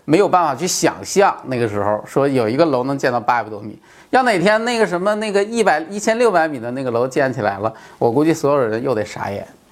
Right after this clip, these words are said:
啊，所以就像体育比赛里面，其实永远都是胜者为王，谁都是关心冠军的第一名的。至于说第二、第三、第四、五名，其实就没有人去理了。啊，所以在这种情况之下，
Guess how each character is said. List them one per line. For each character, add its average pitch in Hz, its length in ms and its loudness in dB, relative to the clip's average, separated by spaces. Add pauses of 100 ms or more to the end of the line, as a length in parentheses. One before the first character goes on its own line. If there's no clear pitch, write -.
(400)
啊， 107 220 -2
所 185 160 2
以 214 60 2
就 214 120 2
像 220 200 2
体 165 220 -2
育 202 40 0
比 151 140 0
赛 165 200 2
里 143 120 0
面， 104 220 -4
其 151 200 -4
实 147 300 -2 (220)
永 139 240 2
远 127 340 2
都 117 180 -2
是 113 360 -6 (300)
胜 139 380 2
者 101 140 0
为 98 200 -4
王， 101 240 -2
谁 120 220 -2
都 147 140 0
是 135 140 -4
关 120 220 -2
心 117 200 -4
冠 113 240 -2
军 110 220 -2
的 - 120 -4
第 190 260 0
一 196 60 0
名 120 240 -2
的。 - 100 -14 (360)
至 165 160 0
于 190 100 4
说 196 160 2
第 185 120 2
二、 202 220 2
第 175 140 -6
三、 185 260 0
第 190 120 -2
四、 - 220 -10
五 131 440 -2
名， 101 420 -2
其 - 200 -2
实 127 120 -2
就 123 140 0
没 104 140 -2
有 117 100 2
人 104 160 -4
去 107 180 -6
理 101 160 -6 (100)
了。 - 120 -16 (640)
啊， 101 280 -6
所 - 160 2
以 208 80 4
在 196 160 2
这 247 180 0
种 170 160 2
情 120 160 -6
况 127 160 0
之 120 160 -4
下， 117 260 0